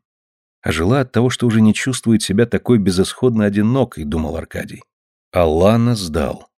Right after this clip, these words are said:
Поврежденная рука выглядела лишь немногим лучше, чем одряхлевшая рука Соланы.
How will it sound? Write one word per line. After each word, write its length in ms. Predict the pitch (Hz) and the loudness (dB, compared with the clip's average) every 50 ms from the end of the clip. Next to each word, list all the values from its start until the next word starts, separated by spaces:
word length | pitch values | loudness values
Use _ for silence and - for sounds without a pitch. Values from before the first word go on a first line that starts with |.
| _ _ _ _ _ _ _ _ _ _ _ | _ _ _ _ _ _ _ _ _ _ _
Поврежденная 640 | - 107 95 92 92 80 85 117 143 143 139 135 127 | 0 0 2 2 2 2 2 2 4 4 4 4 4
рука 300 | 113 110 - - 139 135 | 4 2 2 2 2 2
выглядела 560 | 123 101 107 127 131 127 131 123 117 123 120 | 4 4 2 2 2 2 2 2 4 4 4
лишь 260 | 120 117 117 113 - 110 | 4 4 2 2 2 2
немногим 520 | 107 110 113 120 123 120 110 110 107 98 | 4 4 4 4 2 2 2 4 4 4
лучше, 300 | 104 127 127 - - 110 | 4 2 0 0 -2 -4
чем 280 | - - 120 113 113 - | -2 0 0 0 0 0
одряхлевшая 720 | - 107 95 92 92 - - 104 120 113 - - 113 107 | -2 -2 -2 -2 -2 -2 0 0 0 0 -2 -2 0 0
рука 260 | 101 98 - - 104 | 0 0 -2 -4 -6
Соланы. 600 | 95 - - 98 95 95 82 73 - - - - | -4 -4 -4 -4 -2 -2 -2 -2 -4 -8 -16 -18